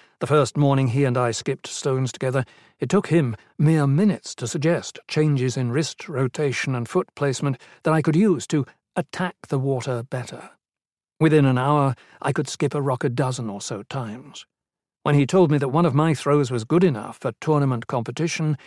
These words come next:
the endorphin rush almost completely masked the painful throbbing of my blown-out elbow.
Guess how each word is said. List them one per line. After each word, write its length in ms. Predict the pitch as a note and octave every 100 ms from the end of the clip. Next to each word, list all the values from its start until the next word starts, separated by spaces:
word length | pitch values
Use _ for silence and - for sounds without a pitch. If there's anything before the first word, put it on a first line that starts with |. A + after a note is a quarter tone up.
| - _ _ -
the 100 | B2
endorphin 600 | A#2+ A#2 F#3+ G3 C3 A2
rush 260 | C3+ D#3+ -
almost 380 | C#3+ D#3 C#3
completely 520 | - C3+ F3+ A3+ C#3 C#3+
masked 600 | D3 E3+ G2 - - -
the 100 | C3
painful 580 | - E3+ E3 C#3 C#3 A#2+
throbbing 440 | - G#3 E3+ A#2+
of 80 | A2
my 180 | B2+ B2+
blown-out 640 | G#2 A#2 D#3+ D#3 C#3 C3 C#3
elbow. 500 | D3 C#3+ G#2+ -